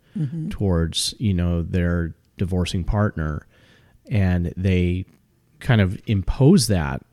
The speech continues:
Speaker 2: or impart that hatred, you know, onto their children,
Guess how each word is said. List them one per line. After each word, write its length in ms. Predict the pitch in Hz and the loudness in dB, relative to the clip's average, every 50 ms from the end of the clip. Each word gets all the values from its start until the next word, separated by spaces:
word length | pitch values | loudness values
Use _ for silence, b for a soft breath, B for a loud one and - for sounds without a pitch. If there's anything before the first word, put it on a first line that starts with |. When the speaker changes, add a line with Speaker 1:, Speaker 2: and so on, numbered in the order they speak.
| _ - | _ -2
Speaker 2:
or 140 | 101 101 95 | 0 0 2
impart 540 | 92 92 - - - - 147 185 - - | 0 0 -2 -2 2 4 4 4 4 4
that 180 | 107 101 92 82 | 2 2 2 2
hatred, 600 | 80 - 98 90 - - - - 82 - - - - - - _ _ _ | 0 -2 -4 -4 -4 -6 -8 -8 -8 -8 -10 -18 -20 -20 -20 _ _ _
you 120 | - 101 | -8 -6
know, 120 | 90 85 - - | -6 -6 -6 -6
onto 340 | 98 95 90 87 - 104 | -4 -4 -4 -4 -4 -4
their 180 | 87 87 80 80 | -4 -2 -4 -4
children, 680 | - - - 117 117 110 107 - 80 80 - 113 123 | -6 -4 -2 -2 -2 -2 -2 -6 -10 -12 -12 -14 -16